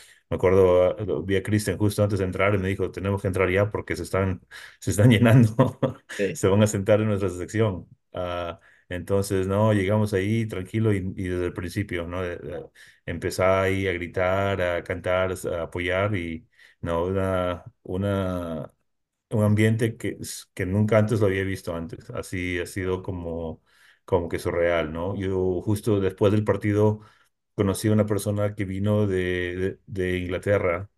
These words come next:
Speaker 1: Él es, eh, fanático de Watford. Y entonces
Speaker 2: Ah.
Speaker 1: él conoce a Cucho, ¿no?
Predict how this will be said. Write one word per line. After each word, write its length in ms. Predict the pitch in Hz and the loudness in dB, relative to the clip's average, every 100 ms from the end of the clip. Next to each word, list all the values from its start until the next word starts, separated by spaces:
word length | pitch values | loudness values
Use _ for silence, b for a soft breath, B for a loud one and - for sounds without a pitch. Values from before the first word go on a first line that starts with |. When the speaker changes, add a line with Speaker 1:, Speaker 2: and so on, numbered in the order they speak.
| 123 | -16
Speaker 1:
Él 240 | - 90 90 | -8 -4 -4
es, 180 | 95 104 | -4 -4
eh, 120 | 92 | -4
fanático 460 | 95 92 92 92 90 | -4 -4 -4 -4 -4
de 60 | |
Watford. 560 | 90 98 - 87 85 - _ b b b | 0 -2 -2 -6 -8 -10 _ b b b
Y 60 | 90 | -6
entonces 280 | - 90 104 | -2 0 0
Speaker 2:
Ah. 40 | |
Speaker 1:
él 60 | 98 | 0
conoce 300 | 95 92 92 | -2 0 0
a 60 | |
Cucho, 460 | 117 107 82 78 - | 0 0 0 -4 -8
¿no? 300 | 101 101 117 | -4 -2 -4